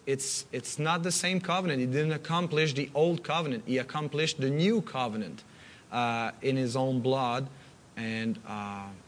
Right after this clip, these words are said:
so that's, that's how I see it. If you wanted to see the, the, the article you sent me, um, of, of, uh, Jeffrey Johnson, where he explains why he sees the Mosaic covenant as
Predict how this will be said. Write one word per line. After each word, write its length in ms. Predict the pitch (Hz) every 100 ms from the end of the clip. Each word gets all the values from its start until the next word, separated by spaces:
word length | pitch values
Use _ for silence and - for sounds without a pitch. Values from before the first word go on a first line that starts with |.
| - - -
so 320 | - 131 123 127
that's, 380 | 147 165 - -
that's 260 | 156 - - - - - -
how 200 | - 165
I 80 | 160
see 200 | - 170
it. 100 | 160
If 140 | 165
you 80 | 208
wanted 280 | 214 180 -
to 120 | 175
see 320 | 165 190 185
the, 220 | 151 151
the, 220 | 139 139 127
the 160 | 135
article 440 | 143 170 165 151 139
you 120 | 131
sent 320 | - 143 139
me, 280 | 143 143 147 - - - - - -
um, 800 | 123 123 120 117 117 113 113 107 - - - -
of, 340 | 113 113 113
of, 360 | 101 113 104 -
uh, 240 | 120 110 113
Jeffrey 480 | 113 143 - 135
Johnson, 600 | 127 135 139 139 147 151
where 280 | 131 127 127
he 100 | 127
explains 460 | 120 - 127 131 131
why 220 | 127 156
he 100 | 156
sees 400 | - 139 139 123
the 160 | 131 127
Mosaic 440 | 131 123 131 131
covenant 540 | - 123 127 131 131 -
as 420 | 120 120 110